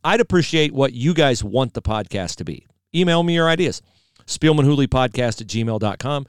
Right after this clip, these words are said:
Spielman Hooley Podcast at gmail dot com. I've had some thoughts on that, and, uh, I've gotten some additional direction on that, and I appreciate that because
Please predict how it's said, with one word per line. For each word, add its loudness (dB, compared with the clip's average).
Spielman 2
Hooley 4
Podcast -2
at -14
gmail -6
dot -8
com. -8
I've -6
had -4
some -4
thoughts -4
on -4
that, -4
and, -8
uh, -8
I've -12
gotten -4
some -8
additional -4
direction -2
on 0
that, -2
and -8
I -6
appreciate -6
that -10
because -6